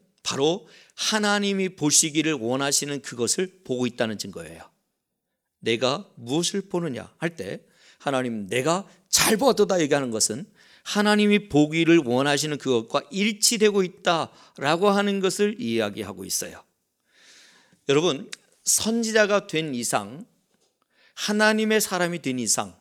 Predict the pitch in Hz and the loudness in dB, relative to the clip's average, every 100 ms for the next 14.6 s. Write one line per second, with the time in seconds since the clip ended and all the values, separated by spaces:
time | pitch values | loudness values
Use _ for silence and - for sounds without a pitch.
0 | _ _ _ _ _ _ - - 220 220 | _ _ _ _ _ _ -6 -2 2 4
1 | 214 208 208 202 196 180 180 170 170 170 | 4 2 2 2 2 0 -2 0 2 2
2 | 160 160 160 139 135 113 165 151 98 - | 0 -6 -4 -4 -2 2 4 4 0 -16
3 | _ _ _ _ _ _ _ _ _ _ | _ _ _ _ _ _ _ _ _ _
4 | 135 139 147 196 - 147 160 156 - 165 | 4 4 4 0 2 2 2 0 -4 -8
5 | 151 139 131 131 104 104 127 101 85 85 | -4 -4 -4 -6 -4 -6 -6 -12 -12 -18
6 | 78 _ _ _ _ _ _ _ _ _ | -18 _ _ _ _ _ _ _ _ _
7 | _ _ 131 143 175 175 - 170 160 - | _ _ 2 2 2 2 2 4 2 -4
8 | 175 156 151 147 139 120 139 110 101 101 | -6 -2 -2 -2 -6 -6 -6 -8 -8 -6
9 | 131 156 92 - _ _ _ _ _ _ | 2 2 0 -12 _ _ _ _ _ _
10 | _ - 135 - 139 120 127 131 - _ | _ -10 -10 -2 0 0 -2 -4 -10 _
11 | - 127 139 147 151 135 - 123 113 104 | -6 -4 0 -2 -4 0 0 0 -8 -6
12 | 147 139 101 - - - _ _ _ _ | -8 -10 -18 -20 -20 -20 _ _ _ _
13 | _ _ _ _ _ _ - 160 165 180 | _ _ _ _ _ _ 4 6 6 4
14 | 185 180 175 175 208 - | 2 2 2 4 4 2